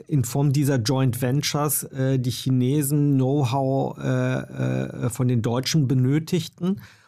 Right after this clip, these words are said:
und von den Deutschen lernten, die Deutschen, die Deutschen, die, die Oberlehrer waren,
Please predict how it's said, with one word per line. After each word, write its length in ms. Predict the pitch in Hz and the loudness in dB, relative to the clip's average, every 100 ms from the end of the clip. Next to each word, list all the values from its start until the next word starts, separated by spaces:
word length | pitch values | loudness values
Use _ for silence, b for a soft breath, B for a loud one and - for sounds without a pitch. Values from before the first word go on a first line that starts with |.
| B | B
und 140 | 139 | -4
von 120 | 135 135 | 0 2
den 160 | 127 | 2
Deutschen 480 | 120 123 131 - 156 | 0 -2 -2 0 2
lernten, 640 | 135 131 147 160 165 151 | 2 0 0 -2 0 2
die 180 | 135 120 | 2 0
Deutschen, 640 | 123 139 - 165 143 - _ - | 0 -2 2 2 2 -4 _ -16
die 240 | 123 127 | -4 -2
Deutschen, 400 | 127 131 160 165 | 0 0 2 2
die, 260 | 156 160 151 | 4 2 -2
die 400 | 143 135 131 151 | -8 -10 -2 0
Oberlehrer 720 | 151 147 151 143 147 147 120 | 0 2 2 2 2 0 0
waren, 320 | 120 131 156 | 0 0 0